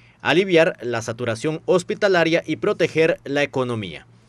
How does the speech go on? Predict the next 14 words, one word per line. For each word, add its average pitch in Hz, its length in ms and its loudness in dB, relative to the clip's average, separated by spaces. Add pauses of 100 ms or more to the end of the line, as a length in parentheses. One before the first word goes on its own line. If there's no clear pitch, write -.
(580)
Los 214 300 6
establecimientos 180 920 0
con 170 160 0
permiso 170 420 -2
sanitario 156 640 2
de 117 120 -2
funcionamiento 123 800 -4
de 113 100 -2
atención 107 420 -6
al 139 100 -4
público 175 440 0
sujetos 147 560 -4
a 143 80 -2
horario 160 420 2